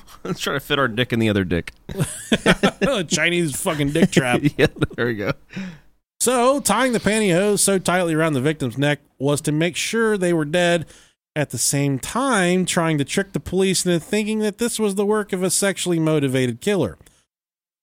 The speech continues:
Speaker 2: The judge saw straight through all this bullshit and found John Wayne Glover guilty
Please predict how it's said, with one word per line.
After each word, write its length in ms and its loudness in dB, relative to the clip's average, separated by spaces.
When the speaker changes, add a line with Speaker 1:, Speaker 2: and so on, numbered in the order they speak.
Speaker 2:
The 100 -2
judge 480 2
saw 380 2
straight 460 0
through 280 2
all 280 4
this 300 2
bullshit 760 2
and 220 0
found 600 0
John 460 2
Wayne 340 2
Glover 460 2
guilty 720 2